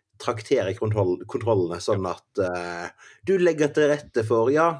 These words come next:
diskusjon og refleksjon rundt det som skjer, uten at alle trenger også være eksperter på mekanikken.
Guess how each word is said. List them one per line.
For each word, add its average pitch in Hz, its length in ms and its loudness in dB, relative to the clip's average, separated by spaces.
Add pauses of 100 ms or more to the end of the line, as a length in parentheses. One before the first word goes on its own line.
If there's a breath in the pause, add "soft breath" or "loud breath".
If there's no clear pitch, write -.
diskusjon 135 560 -2
og 107 80 0
refleksjon 104 640 -4
rundt 95 320 -6
det 110 400 -2
som 107 240 -4
skjer, 90 320 -6 (400 soft breath)
uten 139 320 0
at - 80 -14
alle 131 320 2
trenger 107 400 -2
også 104 240 -2
være 101 460 -2 (380 soft breath)
eksperter 107 640 -4
på 110 160 2
mekanikken. 95 540 -6